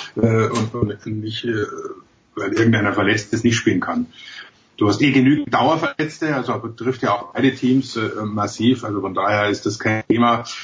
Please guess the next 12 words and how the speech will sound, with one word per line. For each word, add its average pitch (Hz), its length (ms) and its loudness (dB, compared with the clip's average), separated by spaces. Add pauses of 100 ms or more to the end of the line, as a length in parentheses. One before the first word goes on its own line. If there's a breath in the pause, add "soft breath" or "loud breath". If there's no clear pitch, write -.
(140 loud breath)
Ich 127 180 -2
komme 127 200 4
ja 123 60 6
noch 123 300 2
von 123 140 2
der - 160 4
alten 143 320 2
Zeit, 135 320 0
da 117 260 0
gab's 120 240 0
das 117 200 -6
ja - 100 -4